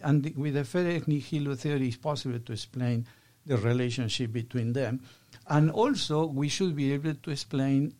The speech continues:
the known facts. Again, for example, the contraceptives and reducing the risk, the fertility increasing the risk, or why ovarian cancer is more common in newly gravidity.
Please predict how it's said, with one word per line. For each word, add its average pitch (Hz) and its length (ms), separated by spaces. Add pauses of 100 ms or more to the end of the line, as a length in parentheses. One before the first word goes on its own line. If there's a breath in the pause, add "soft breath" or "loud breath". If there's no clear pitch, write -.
the 139 140
known 127 460
facts. - 600
Again, 127 600 (320 loud breath)
for 120 140
example, 117 380
the 113 100
contraceptives 117 960
and 104 140
reducing 110 500
the 113 120
risk, 151 380
the 120 120
fertility 120 800
increasing 117 480
the 113 140
risk, 139 420
or 131 160
why 147 580 (960)
ovarian 135 440
cancer 170 340
is 127 140
more 127 240
common 135 440
in 120 280
newly 127 260
gravidity. 156 680